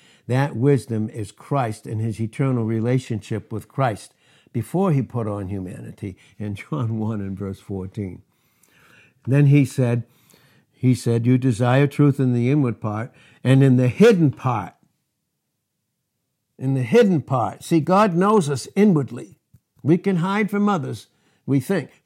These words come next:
Can't hide from him. And we can't hide from him and his love and his justice. You desire truth in the hidden part, and you will make me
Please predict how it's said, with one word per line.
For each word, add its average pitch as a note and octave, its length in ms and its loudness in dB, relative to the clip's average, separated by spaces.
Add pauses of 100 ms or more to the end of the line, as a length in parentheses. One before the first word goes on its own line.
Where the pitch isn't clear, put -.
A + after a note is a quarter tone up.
Can't D3 280 -4
hide C#3 260 -6
from C#3 200 -4
him. G#2 320 -6 (500)
And A2 160 -6
we B2 80 -4
can't C#3+ 340 -2
hide A#2 380 -4
from G#2+ 220 -8
him G#2 260 -8 (240)
and G#2 180 -8
his G#2 220 -8
love G2+ 340 -10 (240)
and G2+ 160 -8
his G#2 160 -8
justice. - 600 -16 (720)
You D3 180 6
desire D3 480 2
truth D#3+ 380 0
in B2+ 100 0
the B2 80 -2
hidden D3+ 340 0
part, A#2+ 380 -6
and C3+ 240 2
you G3 140 4
will E3+ 240 0
make F3 480 0
me C3 420 -4